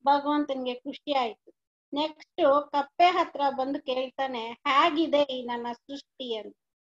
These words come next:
"ಕಲ್ಲಲ್ಲಿ ಹುಟ್ಟಿದ ನನಗೂ ಸಹ ಹಸಿವಿಲ್ದಂಗೆ ನೋಡ್ಕೊಳ್ತಾ ಇದ್ಯಲ್ಲ, ನಿನ್ನ ಆ ಕರುಣೆಗೆ ಮಾತೇ ಬರ್ತಾ ಇಲ್ಲಪ್ಪ" ಅಂತ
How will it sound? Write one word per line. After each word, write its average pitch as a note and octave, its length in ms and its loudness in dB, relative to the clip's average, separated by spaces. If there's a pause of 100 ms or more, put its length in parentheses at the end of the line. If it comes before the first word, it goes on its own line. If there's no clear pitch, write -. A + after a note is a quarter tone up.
(500)
"ಕಲ್ಲಲ್ಲಿ E4+ 600 4
ಹುಟ್ಟಿದ F4 500 0
ನನಗೂ D4 580 2
ಸಹ D#4 320 -4 (140)
ಹಸಿವಿಲ್ದಂಗೆ D#4+ 1120 0 (420)
ನೋಡ್ಕೊಳ್ತಾ E4+ 600 2
ಇದ್ಯಲ್ಲ, C4 440 -2 (300)
ನಿನ್ನ C#4+ 300 4
ಆ C4 180 0
ಕರುಣೆಗೆ C4+ 680 0
ಮಾತೇ B3 640 -2
ಬರ್ತಾ C4 460 -4
ಇಲ್ಲಪ್ಪ" A#3+ 380 -6 (680)
ಅಂತ B3+ 220 -8